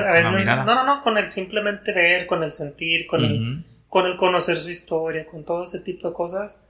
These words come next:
Speaker 2: que ahí es donde, donde te digo que muestras esa transparencia y donde existe esa, esa,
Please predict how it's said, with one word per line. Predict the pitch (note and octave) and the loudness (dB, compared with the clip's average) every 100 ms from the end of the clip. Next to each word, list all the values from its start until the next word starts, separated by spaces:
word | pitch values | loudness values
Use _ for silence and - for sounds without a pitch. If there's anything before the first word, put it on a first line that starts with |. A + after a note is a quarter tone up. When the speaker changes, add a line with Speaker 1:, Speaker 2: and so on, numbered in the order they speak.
| _ _ _ _ _ _ _ _ _ _ _ _ _ _ _ | _ _ _ _ _ _ _ _ _ _ _ _ _ _ _
Speaker 2:
que | - | 4
ahí | F3 F3 | 6 6
es | E3 | 2
donde, | F#3+ F#3 F#3 | 0 0 -2
donde | F3 E3+ E3+ | -2 -4 -2
te | F3 | -4
digo | E3+ | -4
que | E3+ | -2
muestras | D#3 D#3 - F3 | -2 0 0 -2
esa | F3 F#3+ | 0 -2
transparencia | F#3 F3+ - E3 D3+ E3+ | -2 -4 0 0 0 -2
y | |
donde | E3+ D#3 | -4 -6
existe | D3 - F3+ - E3+ - | -8 -4 0 2 2 2
esa, | E3+ F3+ E3+ G3 | 2 2 0 0
esa, | D#3 E3+ E3 D3 - | 0 2 2 -2 -6